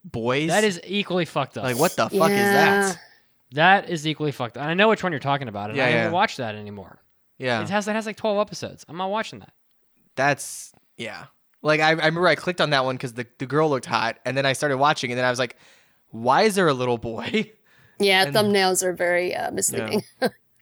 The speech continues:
Speaker 2: Now, the question, now another question would be, how do you think the, are the, the hentai artists feel drawing this little Oya-san?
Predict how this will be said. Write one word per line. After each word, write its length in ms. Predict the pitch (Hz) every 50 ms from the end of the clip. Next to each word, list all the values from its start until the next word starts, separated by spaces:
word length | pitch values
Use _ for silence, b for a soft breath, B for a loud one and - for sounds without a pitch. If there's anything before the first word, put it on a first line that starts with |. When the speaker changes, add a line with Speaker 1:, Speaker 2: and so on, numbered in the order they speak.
| - 165
Speaker 2:
Now, 200 | 175 180 170 160
the 80 | 160
question, 360 | 160 - 254 269 254 - 202
now 120 | 180 185 180
another 200 | 190 233 240 -
question 300 | - 160 139 - - 131
would 100 | 123 110
be, 240 | 120 113 110 110 - _ _ _ _ _ -
how 200 | - - - 226
do 60 | 294
you 60 | 320
think 200 | 285 - 247 214
the, 200 | - - 127 -
are 180 | - 117 131 127
the, 280 | 120 123 117 - 117 113
the 60 | 107
hentai 420 | - - 160 175 - - 131 101
artists 320 | 98 107 101 98 95 - -
feel 260 | - 107 101 98 98
drawing 360 | 101 110 110 113 117 110 104
this 160 | 101 90 92
little 240 | 101 110 110 101 95
Oya-san? 520 | 104 107 110 95 87 - - 76 82 82